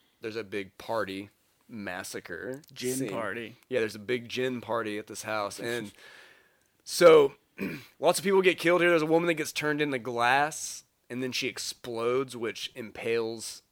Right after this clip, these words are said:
Speaker 1: multiple people with glass,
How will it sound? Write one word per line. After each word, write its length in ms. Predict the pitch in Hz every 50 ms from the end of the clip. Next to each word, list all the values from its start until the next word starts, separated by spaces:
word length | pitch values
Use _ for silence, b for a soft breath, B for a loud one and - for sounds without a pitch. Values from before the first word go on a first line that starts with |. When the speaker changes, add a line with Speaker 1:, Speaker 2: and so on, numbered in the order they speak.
| _ _
Speaker 1:
multiple 500 | 113 107 110 120 123 - - - 123 117
people 540 | - 120 117 117 - 120 113 117 123 123 _ _ _ _ _ _
with 200 | - 117 110 104 98
glass, 600 | 101 98 98 98 101 113 113 107 - - -